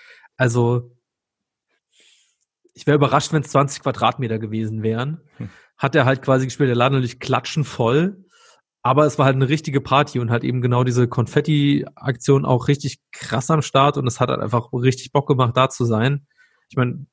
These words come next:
Speaker 1: ey, ohne Witz, Konzert im Späti, günstiges Bier, du kannst direkt hingehen, klein, perfekt. Also würde ich heute so nochmal mit jedem Artist nehmen, den's gibt.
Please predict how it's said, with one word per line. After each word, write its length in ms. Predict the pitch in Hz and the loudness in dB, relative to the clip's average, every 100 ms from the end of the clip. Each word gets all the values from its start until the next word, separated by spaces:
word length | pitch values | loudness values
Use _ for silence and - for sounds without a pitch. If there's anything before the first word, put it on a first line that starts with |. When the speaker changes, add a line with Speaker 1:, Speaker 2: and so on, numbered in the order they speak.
| _ _ _ | _ _ _
Speaker 1:
ey, 220 | 139 131 - | 2 2 0
ohne 220 | 156 135 | 2 2
Witz, 200 | 175 - | 2 -2
Konzert 420 | - 127 - 139 | -2 -2 0 0
im 100 | 147 | 0
Späti, 640 | 135 - 143 151 131 151 151 _ _ _ - | -4 0 0 0 -2 -4 -4 _ _ _ 0
günstiges 520 | 175 175 160 151 - | 0 2 -2 -4 -4
Bier, 480 | 160 185 185 196 196 _ | 0 4 4 2 -2 _
du 80 | - | -4
kannst 220 | 147 - | -2 -2
direkt 240 | 139 151 - | -2 -2 0
hingehen, 540 | 175 175 180 175 - | 0 2 0 0 -4
klein, 420 | - 139 143 151 - _ | -2 0 2 0 -6 _
perfekt. 500 | 160 - 196 196 - _ _ | -2 0 -4 -6 -20 _ _
Also 460 | 123 120 123 127 120 | -4 -2 -2 -2 0
würde 140 | 160 | 0
ich 100 | 185 | 2
heute 180 | 165 165 | 0 0
so 200 | 143 165 | 0 0
nochmal 320 | 156 - 160 | 0 0 0
mit 120 | 151 147 | 2 0
jedem 220 | 165 165 - _ | -2 -6 -12 _
Artist 340 | 127 - - | -8 -6 -6
nehmen, 240 | 151 170 180 | -4 -2 -2
den's 240 | 156 - | -4 -6
gibt. 300 | - 247 - | -8 -8 -12